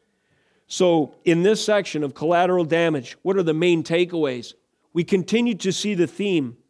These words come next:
all the way back to Genesis three fifteen, the seed of the woman versus the seed of the serpent. These are two categories of people. The seed of the serpent places faith in the ingenuity of man, much like original sin.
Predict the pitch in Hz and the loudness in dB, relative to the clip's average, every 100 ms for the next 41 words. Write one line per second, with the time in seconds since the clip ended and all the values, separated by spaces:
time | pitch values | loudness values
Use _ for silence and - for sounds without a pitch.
0 | _ _ _ - 156 220 254 240 214 226 | _ _ _ -6 0 2 4 4 2 2
1 | - 180 135 190 220 214 160 143 - 208 | 2 -2 2 0 2 0 -2 -6 -4 -4
2 | 214 208 196 - 220 165 107 - _ _ | -2 -4 -6 -6 -4 -4 -6 -18 _ _
3 | - 160 - 226 196 156 151 143 202 240 | -6 -4 -2 -2 0 0 0 2 2 2
4 | 269 262 - _ _ _ 175 196 214 156 | 0 -2 -8 _ _ _ 0 0 0 -2
5 | 165 - 220 214 185 156 - 208 208 151 | -2 -2 0 0 0 -2 -4 0 0 0
6 | 131 _ _ _ _ - 190 190 - 269 | -8 _ _ _ _ -2 2 2 2 2
7 | 190 254 247 233 208 190 165 165 240 254 | 2 2 2 4 4 4 2 -2 0 0
8 | 165 123 - _ _ 175 165 269 262 196 | 0 -8 -10 _ _ -6 0 2 2 2
9 | 175 - 269 254 190 165 165 208 233 - | -2 0 0 0 2 0 0 0 0 -2
10 | - - 233 208 - 196 196 240 190 202 | -6 0 4 4 2 0 2 2 2 0
11 | 214 220 196 165 190 208 185 160 180 - | 2 2 2 2 0 2 2 0 -2 -2
12 | 190 156 156 196 170 175 143 - 196 160 | -2 0 0 0 0 -4 -4 -2 -2 -2
13 | 113 | -4